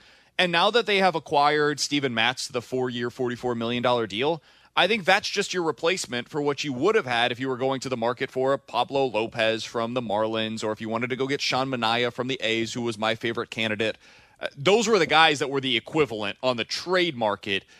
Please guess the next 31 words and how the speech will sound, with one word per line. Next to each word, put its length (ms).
to 160
your 180
Steven 500
Matz 460
in 140
the 80
free 260
agency 400
market. 400
So 300
I 120
think 180
moving 280
forward, 360
if 80
they're 120
gonna 160
make 220
any 160
moves 400
of 140
any 160
sort 180
of 80
significance, 580
it's 120
probably 420
coming 300
via 160
free 180
agency. 460